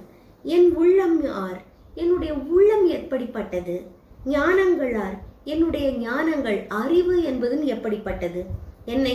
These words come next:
யார் அறிவார்?" என்னை யாருக்கு தான் தெரியும்? யாரும் என்னை அறிய மாட்டார்கள் அப்படின்னு சொல்லிட்டு, "வானோர் பிரான் என்னை ஆண்டிலனே",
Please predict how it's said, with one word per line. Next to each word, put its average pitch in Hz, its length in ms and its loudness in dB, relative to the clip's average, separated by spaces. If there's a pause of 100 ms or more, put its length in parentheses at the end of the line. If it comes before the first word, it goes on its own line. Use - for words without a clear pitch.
யார் 214 320 0
அறிவார்?" 185 480 -4 (320)
என்னை 226 280 -2
யாருக்கு 262 560 0
தான் 294 220 -2
தெரியும்? 196 400 -2 (340)
யாரும் 220 360 0
என்னை 220 220 0
அறிய 196 260 -2
மாட்டார்கள் 180 560 -8 (340)
அப்படின்னு 196 340 0
சொல்லிட்டு, 180 420 -4 (120)
"வானோர் 302 640 2
பிரான் 220 480 -2
என்னை 214 360 -2 (140)
ஆண்டிலனே", 180 640 -4